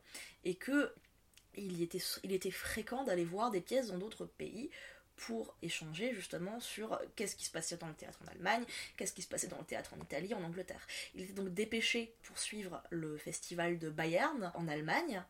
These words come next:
ou de Bayeux, je sais, Bayeux, non, enfin, je sais pas comment ça se prononce, mais un festival en Allemagne de théâtre qui durait assez longtemps. Et donc, avec Colette, ils étaient partis une fois de plus suivre la saison en Allemagne, dans une petite ville thermale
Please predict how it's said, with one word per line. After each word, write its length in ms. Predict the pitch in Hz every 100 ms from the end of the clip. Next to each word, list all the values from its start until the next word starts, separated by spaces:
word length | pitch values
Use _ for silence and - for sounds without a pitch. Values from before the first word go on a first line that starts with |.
| -
ou 60 |
de 100 | 185
Bayeux, 380 | 175 175 175 214
je 80 | 196
sais, 120 | 170 170
Bayeux, 320 | 170 170 185
non, 120 | 208 160
enfin, 200 | 160 160
je 80 | 170
sais 120 | 196
pas 120 | 262
comment 140 | 277 185
ça 60 |
se 80 | 170
prononce, 340 | - 165 160 - - -
mais 100 | 190
un 80 | 175
festival 400 | 180 190 220 247
en 80 | 226
Allemagne 380 | 190 180 180 226
de 100 | 190
théâtre 380 | - - - -
qui 140 | -
durait 280 | 170 160 170
assez 220 | 180 -
longtemps. 320 | 170 156 - -
Et 120 | 180
donc, 340 | 202 302 - -
avec 260 | 175 180 -
Colette, 340 | 180 196 254
ils 100 | 185
étaient 140 | 165 170
partis 360 | 165 - 240 214
une 80 |
fois 180 | 196 214
de 80 | 185
plus 220 | - 220
suivre 320 | - 190 175
la 80 | 160
saison 280 | - 165 170 165
en 60 |
Allemagne, 400 | 156 156 180 269
dans 80 | 185
une 160 | 151 160
petite 260 | 170 185
ville 200 | 180 180
thermale 520 | - 165 165 160 165